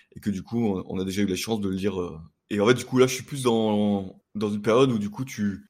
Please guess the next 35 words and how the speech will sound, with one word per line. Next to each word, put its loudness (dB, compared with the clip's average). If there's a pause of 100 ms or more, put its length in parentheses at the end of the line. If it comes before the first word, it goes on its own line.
t'as 2
le 4
souvenir 2
nostalgique 2
d'un -4
truc -14
énorme. 4 (120)
Et -4
donc, -4
pour 0
moi, 0
c'est -8
pas 0
très -6
grave 2
si -8
finalement -2
il -2
y -8
a -8
pas -10
de -10
suite, -18
quoi. -18 (100)
Je -8
me 0
contente -2
largement 2
de -12
tout -20
ce -12
qui -8
a -8
été -8
fait. -2